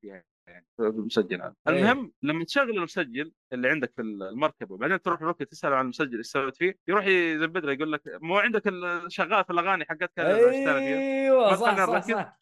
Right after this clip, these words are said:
Speaker 1: <laughs> لو ما شغلت المسجل ورحت سألت روكيت قبل ما أشغل، يقول لك: "لا، أبغى الجهاز، يعني، في شغلة معينة." ما، ما بقول لك إيه. فالخوا-، فالحوار يفرق شوية، يعني. شيء زي
Speaker 2: إيه.
Speaker 1: كذا كان. مع إن الحوار
Speaker 2: السؤال.
Speaker 1: مرة جانبي، يعني. ما، ما يأثر. مم.
Speaker 2: كم مرة قفلت الثلاجة؟
Speaker 1: لا،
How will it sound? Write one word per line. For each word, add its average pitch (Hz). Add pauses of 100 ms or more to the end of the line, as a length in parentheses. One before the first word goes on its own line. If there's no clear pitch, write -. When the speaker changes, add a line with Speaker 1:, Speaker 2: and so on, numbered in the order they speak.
(120)
Speaker 1:
<laughs> 320
لو 165
ما 220
شغلت 240
المسجل 185
ورحت 220
سألت 208
روكيت 190
قبل 214
ما 208
أشغل، 214 (400)
يقول 180
لك: 180
"لا، 175
أبغى 139
الجهاز، 120
يعني، 98
في -
شغلة 110
معينة." 95
ما، 127
ما 139
بقول 120
لك 104
إيه. 98 (140)
فالخوا-، 165
فالحوار 185
يفرق 120
شوية، 120
يعني. 87 (420)
شيء 262
زي 160
Speaker 2:
إيه. 151
Speaker 1:
كذا 120
كان. 101 (140)
مع 165
إن 214
الحوار 226
Speaker 2:
السؤال. 220
Speaker 1:
مرة -
جانبي، 156
يعني. 104
ما، 165 (120)
ما 180
يأثر. 165 (120)
مم. 226
Speaker 2:
كم 208
مرة 208
قفلت 185
الثلاجة؟ 139 (200)
Speaker 1:
لا، 180